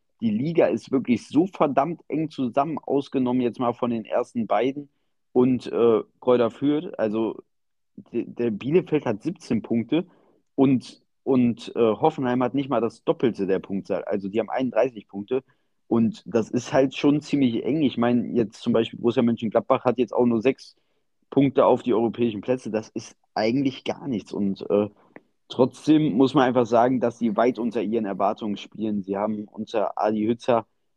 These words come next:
eigentlich nie in dieser Saison wirklich die Füße auf den Boden bekommen. Es gab da mal das ein oder andere Spiel, wo sie dann gut gespielt haben, auch mal zwei, drei Spiele.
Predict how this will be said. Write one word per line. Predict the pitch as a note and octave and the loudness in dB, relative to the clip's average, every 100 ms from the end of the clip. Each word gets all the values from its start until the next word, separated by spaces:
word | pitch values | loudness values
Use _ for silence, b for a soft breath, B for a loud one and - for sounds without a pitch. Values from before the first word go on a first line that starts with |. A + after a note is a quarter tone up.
| _ _ - | _ _ 2
eigentlich | A2 A#2 A2+ G2 - - | 4 4 2 -2 -12 -8
nie | A2+ A#2+ D3 C#3+ | -4 -2 -2 -2
in | B2+ A2 | -2 2
dieser | A#2+ A#2+ A2+ | 4 4 4
Saison | G#2 A#2 A2+ | 4 2 2
wirklich | A2 G#2+ G#2+ | 0 0 -2
die | - | -2
Füße | G2+ B2+ A#2 G2+ | -4 -2 2 2
auf | F#2 | 2
den | F#2+ | 0
Boden | F2+ F#2+ F#2 | -2 -2 -2
bekommen. | F2 F#2 A2 A2 _ _ | -4 -4 -6 -10 _ _
Es | A2+ F#2+ | -8 0
gab | A#2+ C3 - | 2 2 2
da | A2+ | 2
mal | A#2+ B2 A2 - | 4 2 0 -4
das | A2+ A2 | -8 -4
ein | A#2 A#2+ | -4 -2
oder | A2+ | -2
andere | G#2+ A2+ A2 | -4 -4 -6
Spiel, | A#2 A2+ | -4 -4
wo | A#2 | -2
sie | A2 | -4
dann | G#2+ G#2 | -4 -6
gut | A#2 A2+ | -8 -10
gespielt | A2 - B2 | -10 -6 -2
haben, | B2+ G2+ | -2 0
auch | |
mal | G#2+ G#2+ | 0 -2
zwei, | - A2+ G#2+ | -2 0 0
drei | G2+ A2+ | 2 2
Spiele. | A2+ - A#2+ A#2+ | 0 -4 0 0